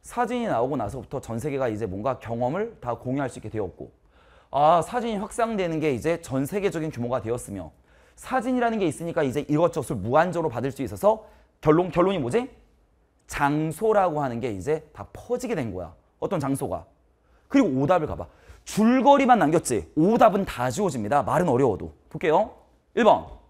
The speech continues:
사진이 있기 전에는 그림만이 자연과 결합되었다. 얘들아,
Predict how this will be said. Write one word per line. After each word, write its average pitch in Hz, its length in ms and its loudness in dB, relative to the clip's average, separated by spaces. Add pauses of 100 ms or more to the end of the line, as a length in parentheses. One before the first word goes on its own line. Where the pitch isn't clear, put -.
(480)
사진이 277 580 4
있기 254 180 0
전에는 147 500 -2 (720)
그림만이 220 960 4
자연과 170 680 4
결합되었다. 139 560 -2
얘들아, 117 300 -2